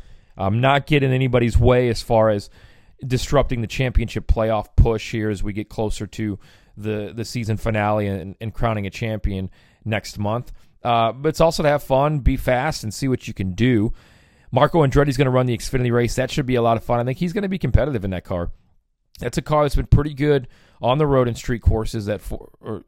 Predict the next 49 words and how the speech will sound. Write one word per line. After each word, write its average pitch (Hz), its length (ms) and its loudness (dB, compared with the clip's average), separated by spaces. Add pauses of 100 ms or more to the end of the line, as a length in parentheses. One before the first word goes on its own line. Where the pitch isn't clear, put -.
that 117 200 -6
forty-eight 110 500 0
team, 107 220 -8
I 95 40 -6
guess 98 200 -8
they're 92 80 -10
just 80 180 -8
road 90 180 -6
courses - 340 -8
for 92 180 -10
<laughs> - 0 -
Xfinity, 104 380 -2
my 92 160 -2
bad. 90 200 -2 (840)
But, - 440 -2
you 165 120 0
know, 147 80 6
it'd 156 120 6
be 151 120 2
interesting 147 260 2
to 123 60 -2
see 131 200 -4
what, 117 140 -2
what, 117 320 -4
what 107 160 -4
Marco 117 320 0
Andretti 110 420 0
can 117 160 -4
do, 110 200 0
and 123 100 -2
I'm 101 80 -4
sure - 160 -4
there'll 107 160 -4
be 101 140 -6
a 95 60 -8
spotlight 104 520 0
on 101 80 -4
him 107 160 -6
with 113 120 -6
the 104 100 -10
Andretti 98 400 -6
name 101 220 -8
in 98 60 -8
his 92 120 -12
first 101 260 -6
career 101 260 -4
Xfinity 117 360 -14
start. 92 300 -6
So, 95 200 0